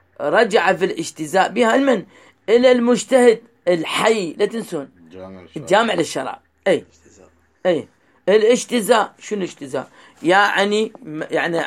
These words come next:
Speaker 1: عمله صحيح، يجتزى به. الاجتزاء، يعني، العمل، الصلاة مالته جت صحيحة. و-، فمن يقول ص-، يجتزي، يعني، مثلًا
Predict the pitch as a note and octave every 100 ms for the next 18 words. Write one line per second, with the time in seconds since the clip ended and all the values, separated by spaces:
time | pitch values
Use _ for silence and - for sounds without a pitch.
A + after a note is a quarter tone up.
0 | - F3 G3 A#3+ A3 A#3+ B3 - - E3+
1 | G3 A3+ G3 F3 D3 B2 - _ _ _
2 | _ _ _ _ _ D3+ D3 - - C#3
3 | B2 G3+ A#3 G3 - _ _ - D#3+ E3+
4 | C#3+ E3 D#3+ - G#3 G3 D#3 C3+ _ D3+
5 | - D3+ F3+ G3 G#3 G3+ A3 G#3+ G3+ G#3+
6 | G3+ G#3 D#3+ - _ _ _ _ _ _
7 | - C#3+ - - D#3+ D3+ F3 A#3+ B3 A#3+
8 | - F3+ G#3 A#3+ - F3+ F3 F3+ E3 F#3+